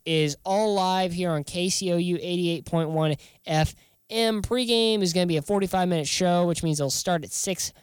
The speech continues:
fifteen. So tune into that. Yours truly will be on the call with sports director Josh Neighbors out at Mizzou Arena tonight. So, uh, if you like my voice, then <laughs> tune in.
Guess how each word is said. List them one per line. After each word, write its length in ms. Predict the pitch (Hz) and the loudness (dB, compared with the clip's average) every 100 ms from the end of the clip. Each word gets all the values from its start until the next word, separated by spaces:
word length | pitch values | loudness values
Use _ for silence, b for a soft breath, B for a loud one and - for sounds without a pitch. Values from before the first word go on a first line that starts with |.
| b - | b -2
fifteen. 960 | 185 170 - - - 269 269 269 247 - b b b | -2 -2 -10 -16 -14 -10 -4 -2 -2 -6 b b b
So 220 | - 185 | -6 -2
tune 300 | 175 - 240 | 0 2 2
into 300 | 220 196 175 | 2 2 0
that. 520 | 143 151 202 233 233 175 | -2 -2 0 0 -2 -2
Yours 440 | 196 277 294 - | -2 0 0 -2
truly 580 | - - 269 277 262 233 | -4 -2 -2 0 -2 -2
will 160 | 190 165 | -2 -2
be 280 | 180 214 180 | 0 -2 0
on 280 | 214 214 | 0 0
the 120 | 180 143 | 0 -2
call 580 | - - 214 226 226 | -8 -4 0 2 2
with 140 | 196 160 | 0 0
sports 420 | - - 233 - | -2 -2 -2 -2
director 560 | - 208 202 - 156 135 b b b - | -2 -2 -2 0 0 0 b b b -4
Josh 560 | 170 202 190 180 - - | 0 2 2 -2 -4 -8
Neighbors 720 | 160 165 196 214 214 202 - - b b | -4 -2 0 2 2 2 -2 -8 b b
out 240 | - 185 180 | -2 0 0
at 200 | 190 185 | -2 0
Mizzou 480 | 185 165 175 214 202 | 0 0 0 2 2
Arena 460 | 156 175 208 190 | 2 0 0 0
tonight. 800 | - 175 160 165 175 196 196 - b b | -2 0 0 0 0 0 -2 -6 b b
So, 440 | - - 185 170 160 | -8 0 2 4 4
uh, 240 | 156 151 | 4 2
if 100 | 160 | 0
you 60 | 170 | 0
like 200 | 196 220 | -2 0
my 180 | 196 180 | 0 0
voice, 420 | 170 190 202 - | 0 0 0 0
then 200 | 170 160 | 2 0
<laughs> 0 | |
tune 360 | - 214 208 | 0 0 2
in. 340 | 196 214 208 | 4 2 0